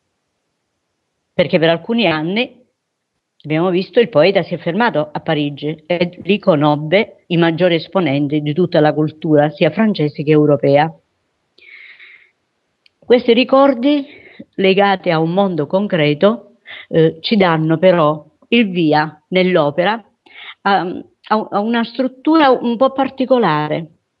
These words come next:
perché sono ricordi molto legati, eh, a quelli che sono gli eventi fondamentali a cui parteciperà, quelli della Prima Guerra Mondiale,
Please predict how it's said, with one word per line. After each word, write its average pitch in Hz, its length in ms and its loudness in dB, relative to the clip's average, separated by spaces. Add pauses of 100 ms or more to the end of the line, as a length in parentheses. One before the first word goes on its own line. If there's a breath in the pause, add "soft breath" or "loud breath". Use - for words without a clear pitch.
(360 loud breath)
perché 269 540 4
sono 269 280 -2
ricordi 247 760 0 (480)
molto 247 460 2
legati, 180 720 -2 (580 soft breath)
eh, 180 380 0
a - 180 -2
quelli 247 300 2
che 202 120 -2
sono 226 260 -2
gli 208 80 0
eventi 208 480 -2
fondamentali 190 640 0
a 185 80 -2
cui 202 100 -4
parteciperà, 190 800 -2 (640)
quelli 185 240 -4
della 170 220 0
Prima 160 220 -4
Guerra 151 260 -6
Mondiale, 147 720 -4